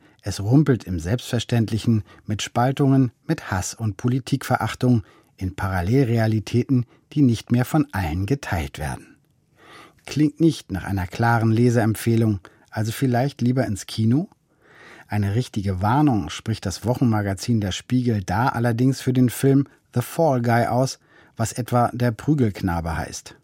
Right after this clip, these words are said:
Der Film basiert auf der Vorabendserie Ein Colt für alle Fälle, die in den achtziger Jahren ein richtiger Straßenfeger war.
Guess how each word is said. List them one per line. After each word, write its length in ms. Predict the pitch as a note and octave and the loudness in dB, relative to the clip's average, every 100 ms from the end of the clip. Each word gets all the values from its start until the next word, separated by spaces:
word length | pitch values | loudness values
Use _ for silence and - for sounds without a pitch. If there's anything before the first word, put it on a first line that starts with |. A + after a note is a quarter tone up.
| _ _ - - - | _ _ -20 -20 -10
Der 100 | F#2 | -8
Film 320 | - C#3 D#3+ | -2 2 2
basiert 540 | A#2 G#2 F#2+ C#3+ D#3+ F#2+ | 2 0 2 2 2 -4
auf 140 | - | -8
der 100 | E2 | -8
Vorabendserie 1040 | - D3 - A2 A2 A2 A#2+ B2 B2+ C3 - - _ | -4 -2 0 0 -2 0 2 4 4 2 -2 -18 _
Ein 220 | C3+ D3 | -2 -2
Colt 320 | - C3 G#2 | 2 0 0
für 160 | - A#2 | -2 0
alle 160 | B2 | 0
Fälle, 380 | A#2 B2+ C3+ C3 - _ _ | 0 2 2 0 -4 _ _
die 80 | A2 | -2
in 60 | G#2+ | -2
den 160 | F#2+ | -2
achtziger 500 | - D3+ - C#3+ A2+ | -2 -6 -4 -2 0
Jahren 420 | G#2+ G2+ G#2 A#2+ B2+ | 0 0 2 0 0
ein 180 | B2+ | -2
richtiger 460 | B2 G#2+ - G#2+ B2 | -2 -4 -4 -2 -2
Straßenfeger 840 | - F#2 G2+ G2+ G2 G2 F2 E2+ | -2 -2 -2 -2 -4 -2 -2 -4
war. 260 | D#2+ C2 | -6 -8